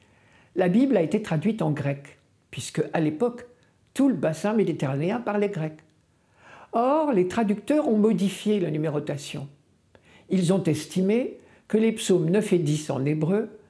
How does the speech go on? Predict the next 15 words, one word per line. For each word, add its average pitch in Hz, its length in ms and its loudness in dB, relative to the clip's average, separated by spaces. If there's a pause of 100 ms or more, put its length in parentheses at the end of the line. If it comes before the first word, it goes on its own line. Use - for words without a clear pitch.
(280)
n'en 208 140 0
faisaient 185 320 2
qu'un 180 180 -2
seul 190 320 0
en 160 80 0
deux 170 180 4
parties, - 500 -8 (480)
qu'ils 160 220 0
ont 202 60 4
numéroté 151 480 2
neuf 160 320 0
A 120 240 -8
et 147 80 0
neuf 127 260 0
B - 120 -6